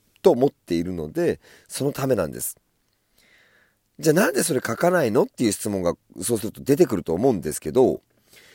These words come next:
それに対しては、ルールでがんじがらめにしてしまいたくないっていう気持ちもあるんですよ。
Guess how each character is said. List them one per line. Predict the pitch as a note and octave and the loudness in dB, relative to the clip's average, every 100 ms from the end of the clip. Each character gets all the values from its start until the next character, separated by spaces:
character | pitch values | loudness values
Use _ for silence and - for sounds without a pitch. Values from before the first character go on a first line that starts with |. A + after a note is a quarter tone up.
| _ - | _ -14
そ | - D#3 | -2 0
れ | F#3 | 0
に | G3 | -4
対 | G3 G#3+ A3 | -8 -6 -6
し | F3+ | -4
て | - | 0
は、 | A2+ G#2+ B1+ - _ _ _ _ _ _ _ - | 2 2 0 -10 _ _ _ _ _ _ _ -12
ル | E3+ - - | -10 -10 -4
ー | D#4+ | -2
ル | |
で | A3 G2+ | 0 0
が | A2+ D#3+ | 0 0
ん | F3+ | -2
じ | F#3 | -2
が | E3+ | -2
ら | E3+ E3 | 0 -2
め | D#3+ | -4
に | D#3+ | -4
し | D#3 | -6
て | - D#3+ | -4 -4
し | - | -4
ま | E3+ E3+ | -4 -4
い | - | -6
た | F3+ | -8
く | D3+ | -6
な | D3 F#3+ | -6 -6
い | C#4+ | -10
っ | |
て | - - | -14 -8
い | G#3+ | -6
う | |
気 | - | 0
持 | D3+ | 0
ち | B2+ | 2
も | A#2+ | 4
あ | A2+ | 4
る | G#2+ | 2
ん | F2 | 0
で | D#2+ | -4
す | - | -2
よ。 | C#2+ | -4